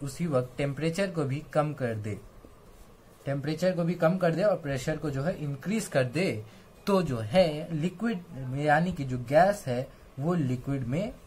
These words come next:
convert हो जाएगा। तो इस process को हम कहेंगे condensation। तो उम्मीद करता हूँ आपको condensation भी समझ में आ गया होगा। तो अब चलिए जानते हैं pressure exerted by gas।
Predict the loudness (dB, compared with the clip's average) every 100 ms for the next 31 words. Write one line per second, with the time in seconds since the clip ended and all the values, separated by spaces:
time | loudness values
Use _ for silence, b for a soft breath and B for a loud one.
0 | -8 -4 2 2 2 -2 -4 0 2 8
1 | 8 6 B B -14 -2 0 0 -2 -2
2 | 0 -4 0 0 0 0 0 0 0 -2
3 | -2 -2 0 0 -2 -4 -6 -4 0 -2
4 | -4 B B 0 2 2 2 -2 -2 2
5 | 2 4 4 2 -2 -2 -2 -4 -4 -4
6 | -4 -2 0 0 0 2 4 4 6 6
7 | 6 4 4 2 0 0 -2 0 4 4
8 | 4 2 0 2 0 0 -4 B B B
9 | B -18 -6 4 6 4 2 2 2 0
10 | -2 -2 -2 2 2 2 0 -2 -2 -6
11 | -6 -6 -8